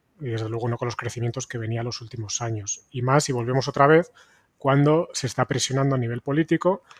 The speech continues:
para dejar de explotar combustibles fósiles y cuando la administración Biden es tan contraria a la producción de, del shale y está poniendo trabas por todos lados, ¿no? Eh, a la producción intentaron en su día,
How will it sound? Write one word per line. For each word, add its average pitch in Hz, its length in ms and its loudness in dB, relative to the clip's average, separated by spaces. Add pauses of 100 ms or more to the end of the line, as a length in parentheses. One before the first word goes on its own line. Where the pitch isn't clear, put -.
(320)
para 151 340 6
dejar 131 420 -4
de 127 80 -2
explotar 143 580 0
combustibles 123 520 -8
fósiles 190 600 2
y 143 60 0
cuando 139 380 -2
la 139 120 -6
administración 120 560 -4
Biden 135 520 0
es 135 120 -4
tan 127 160 2
contraria 131 640 0 (540)
a 127 160 0
la 123 100 2
producción 120 460 -4
de, 123 280 -2
del 123 320 -10
shale 110 300 -2
y 113 40 -4
está 110 160 -6
poniendo 117 260 -2
trabas 123 360 0
por 120 160 -12
todos 113 280 -10
lados, 104 400 -8
¿no? 123 200 0 (460)
Eh, 127 340 0
a 123 80 2
la 123 100 4
producción 139 680 4 (100)
intentaron 139 540 6
en 147 120 6
su 143 200 -2
día, 156 320 2